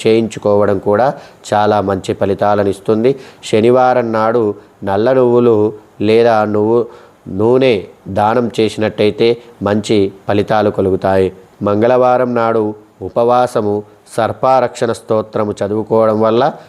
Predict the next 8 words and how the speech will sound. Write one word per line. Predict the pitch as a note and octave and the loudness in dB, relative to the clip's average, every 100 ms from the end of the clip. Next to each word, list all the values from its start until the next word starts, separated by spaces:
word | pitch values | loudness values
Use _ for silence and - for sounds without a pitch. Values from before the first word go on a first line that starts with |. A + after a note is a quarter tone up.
| - - | -16 -4
మంచి | G#2 G#2+ A#2+ G#2 G2+ - - - | -2 -2 0 -2 -2 -10 -8 -2
ఫలితాలు | G#2 G2 G#2+ G#2 | 0 0 0 0
కలుగుతాయి. | G2+ G2 F#2+ G2+ G2 F#2+ F#2 - - G#2+ | 0 0 0 0 0 0 -2 -10 -6 0
ఇలా | A2+ B2 G#2 G2+ - _ _ G#2+ | 2 2 0 -4 -14 _ _ -4
ఈ | A#2 | -2
సంవత్సరము | A2+ G2+ A2 - B2 A2 G2 - - | -2 -2 -2 0 0 0 -2 -6 -6
రాహుకేతువులు | G2 G#2 B2+ C3+ B2 A#2+ B2 A#2 G2+ G2+ | -2 0 0 0 2 2 2 2 2 0
గోచారము | A2 B2+ B2 B2 A#2 G#2 | 0 0 0 0 0 -2